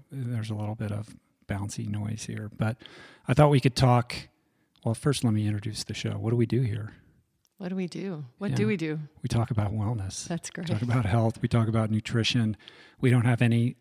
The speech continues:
Speaker 1: specific, proper agenda. All we care about is having an interesting, open-ended, long-form conversation about all things health, fitness, and wellness. And along those lines, I've had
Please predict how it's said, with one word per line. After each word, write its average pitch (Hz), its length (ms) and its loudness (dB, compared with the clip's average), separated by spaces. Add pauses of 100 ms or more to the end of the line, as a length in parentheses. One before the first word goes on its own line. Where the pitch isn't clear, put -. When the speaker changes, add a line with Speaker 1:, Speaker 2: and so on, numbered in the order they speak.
(100)
Speaker 1:
specific, - 840 2 (340)
proper 117 500 0
agenda. 123 640 -2 (640)
All 107 240 -2
we 123 120 -2
care 110 260 -4
about 110 320 -2
is 98 80 -6
having 107 260 -2
an 107 80 -2
interesting, 110 600 -2
open-ended, 110 680 2
long-form 107 500 -4
conversation 110 720 -4
about 107 420 -4 (460)
all 135 140 6
things 123 300 4
health, 120 200 4
fitness, 117 500 0
and 113 200 2
wellness. 110 480 2
And 117 320 0
along 117 420 2
those 117 420 0
lines, 123 520 4
I've 113 160 2
had 117 380 2